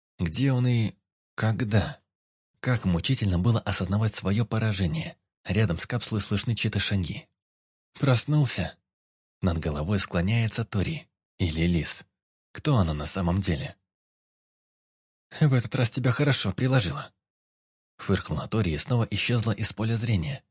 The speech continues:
"Но операцию сделали. Заменили тебе блок памяти и модуль связи". "Операция?" выдохнул Вик. "Мы на Тере", беспечно отозвалась Тори.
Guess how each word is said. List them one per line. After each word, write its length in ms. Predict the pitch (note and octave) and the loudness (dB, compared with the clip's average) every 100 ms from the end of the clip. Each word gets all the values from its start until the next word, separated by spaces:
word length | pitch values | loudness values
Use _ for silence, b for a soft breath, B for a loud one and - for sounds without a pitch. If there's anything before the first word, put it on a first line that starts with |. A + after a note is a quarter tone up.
| _ _ _ - | _ _ _ 0
"Но 240 | C#3 B2+ | 4 4
операцию 580 | A#2 C3+ B2+ A#2 - B2+ | 4 2 2 0 0 -2
сделали. 580 | A#2+ D3 A#2+ D#2+ - _ _ _ _ - | 0 2 2 0 -4 _ _ _ _ -2
Заменили 500 | C3+ D3+ D3 C#3 G2+ | 4 6 6 6 4
тебе 220 | G2+ G#2+ | 2 0
блок 240 | E2+ G#2 | 0 -2
памяти 360 | - A#2+ F#2+ G2 | 0 0 0 0
и 80 | F2+ | -2
модуль 320 | F2+ F#2 F2+ | 0 0 0
связи". 460 | F2+ G2+ E2+ F2+ - _ _ _ _ _ _ _ _ - | 0 -2 -2 -6 -12 _ _ _ _ _ _ _ _ -2
"Операция?" 800 | G#2+ F#2+ E2+ G2+ G#2 - D2 - - _ _ _ _ _ _ | 0 2 4 4 2 0 -2 -4 -10 _ _ _ _ _ _
выдохнул 520 | F#2 F2+ D2+ - F2 | 0 0 0 -2 -2
Вик. 280 | E2+ D2+ - _ _ _ _ _ _ _ _ _ _ _ _ - | -2 -4 -10 _ _ _ _ _ _ _ _ _ _ _ _ 0
"Мы 140 | E3 E3 | 4 4
на 140 | D3+ | 4
Тере", 440 | - D#3+ B2+ E2+ _ _ _ _ _ _ - | 2 2 2 -2 _ _ _ _ _ _ -4
беспечно 540 | E2 - A#2 A#2 F#2 | -4 -2 0 0 0
отозвалась 480 | D#2+ E2 F2+ A#2 B2 | -2 -2 0 0 0
Тори. 360 | - - C3+ | -2 -4 -6